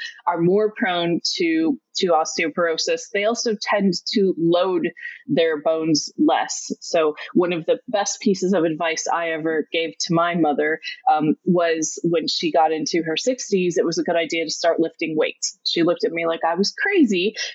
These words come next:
but she's now a very buff, nearly seven-year-old woman with arms that I would absolutely die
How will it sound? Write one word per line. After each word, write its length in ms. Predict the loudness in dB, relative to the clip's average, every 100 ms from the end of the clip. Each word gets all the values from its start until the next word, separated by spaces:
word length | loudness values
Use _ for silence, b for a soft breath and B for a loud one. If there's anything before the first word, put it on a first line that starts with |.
| -6
but 100 | -2
she's 240 | 0 2
now 280 | 2 0 0
a 80 | 0
very 400 | 0 0 -2 -4
buff, 300 | -2 -2 -4 -4 2
nearly 400 | 2 2 0 0
seven-year-old 640 | 0 0 2 2 2 2
woman 400 | 4 2 0 0
with 140 | 0 2 2
arms 340 | 2 2 0
that 140 | 0 0
I 160 | -2
would 140 | -2 -2
absolutely 640 | -2 -4 2 4 4 2
die 300 | 2 2 2